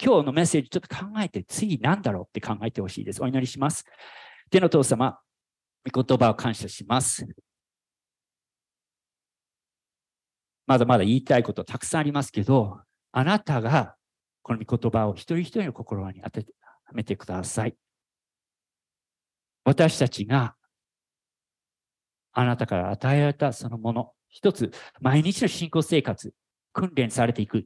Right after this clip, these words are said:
弟子となる、その自分のものが大切です。他の人を弟子とするっていうことは、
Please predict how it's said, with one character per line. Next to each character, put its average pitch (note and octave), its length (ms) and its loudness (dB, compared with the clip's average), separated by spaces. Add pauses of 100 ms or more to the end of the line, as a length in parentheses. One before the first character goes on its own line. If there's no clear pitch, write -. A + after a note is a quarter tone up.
弟 C3+ 120 4
子 - 80 -12
と G#3+ 100 4
な F3 160 4
る、 B2+ 180 2 (220)
そ - 160 -4
の A#2 300 -6
自 A#2+ 120 -4
分 G3+ 300 4
の C#4+ 220 -2 (220)
も A#2+ 120 -2
の A2+ 140 -2
が G2+ 120 -10
大 - 220 -2
切 - 240 -10
で F#2+ 140 -8
す。 - 200 -12 (1120)
他 - 220 -2
の C3+ 80 2
人 C#3+ 220 2
を - 20 6
弟 F#2 180 -2
子 - 140 -8
と G2 160 -4
す A2 180 -6
る A#2 120 2
っ A#2 80 -2 (500)
て G#2 80 -2
い F#2+ 40 -2
う - 20 -4
こ G#2+ 100 -4
と G2 180 -6
は、 F#2+ 240 -2